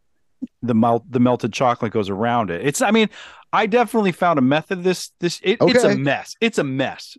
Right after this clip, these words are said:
Speaker 1: It's, you have to mix it with your hands. There's no way around it. But I, I,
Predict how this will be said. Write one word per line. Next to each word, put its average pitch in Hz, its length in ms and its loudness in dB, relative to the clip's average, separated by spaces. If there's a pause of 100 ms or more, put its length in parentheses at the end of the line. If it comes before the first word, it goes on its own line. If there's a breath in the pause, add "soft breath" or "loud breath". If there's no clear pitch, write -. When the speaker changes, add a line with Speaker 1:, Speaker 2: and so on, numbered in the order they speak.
Speaker 1:
It's, 160 260 -4
you 170 160 -2
have 185 260 2
to 185 80 -4
mix 170 200 -4
it 160 40 -4
with 147 140 -2
your 135 140 -2
hands. 131 300 -2
There's 107 160 -6
no 139 120 2
way 135 160 2
around 110 360 0
it. 110 120 -8 (480 loud breath)
But 147 140 -4 (260)
I, 151 360 0 (200)
I, 151 560 2